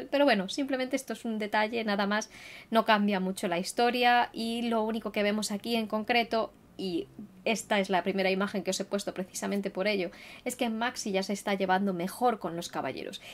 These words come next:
y yo creo que ese es el motivo principal por el que Seomal en esta ocasión ha decidido adaptar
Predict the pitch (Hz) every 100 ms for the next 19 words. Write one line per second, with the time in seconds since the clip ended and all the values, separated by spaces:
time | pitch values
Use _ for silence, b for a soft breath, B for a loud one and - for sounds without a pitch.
0 | B - 233 254 262 262 254 233 254 226
1 | 202 190 180 185 190 247 240 208 202 202
2 | 196 202 202 - 196 196 185 180 - 180
3 | 185 202 185 185 190 202 - 202 214 -
4 | 196 185 185 214 220 - 214 220 214 208
5 | 214 185 170 170 - 202 185